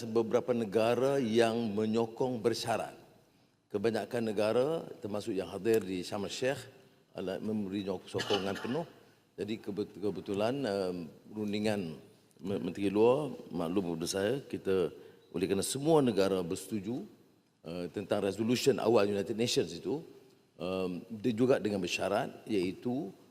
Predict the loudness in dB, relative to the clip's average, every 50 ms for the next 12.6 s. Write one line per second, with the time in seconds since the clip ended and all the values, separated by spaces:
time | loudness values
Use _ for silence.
0 | -20 _ _ _ _ _ -12 -10 -10 -10 -8 -4 0 0 2 0 0 -4 -6 -6
1 | -6 -6 -4 -4 -2 -2 -2 -2 -2 -2 -2 -4 -4 -6 -10 -18 -20 -20 -14 -14
2 | -14 -12 -8 -6 -4 -4 -4 -4 -4 -4 -2 -2 -2 -2 -4 -6 -10 -14 -20 -20
3 | -20 _ _ _ _ _ _ _ _ _ _ _ _ _ _ _ _ _ _ -8
4 | -4 -2 -2 -2 -2 -4 -6 -8 -8 -8 -8 -8 -6 -4 -4 -2 -2 -4 -4 -8
5 | -12 -14 -6 -2 0 0 2 0 0 -2 -2 -2 -4 -2 -2 -2 -2 -2 -2 -2
6 | 0 2 4 4 4 2 0 -2 -4 -4 -2 -2 -4 -4 -4 -4 -4 -4 -4 -4
7 | -4 -6 -6 -6 -10 -12 -6 -4 -4 -4 -4 -4 -4 -4 -4 -6 -6 -8 -12 -18
8 | -20 _ _ _ _ _ _ _ _ _ _ -2 0 2 2 0 0 -2 -6 -8
9 | -2 0 0 0 0 -4 -6 -4 -2 0 0 0 2 2 2 2 2 2 0 0
10 | -2 -4 -4 -2 0 0 0 0 0 -2 -2 -4 -6 -8 -6 -4 -4 -4 -4 -6
11 | -4 -4 -2 -2 -2 -4 -6 -10 -14 -20 -20 _ _ _ _ -4 -2 -2 -2 -2
12 | -4 -8 -8 -8 -6 -6 -4 0 4 4 4 4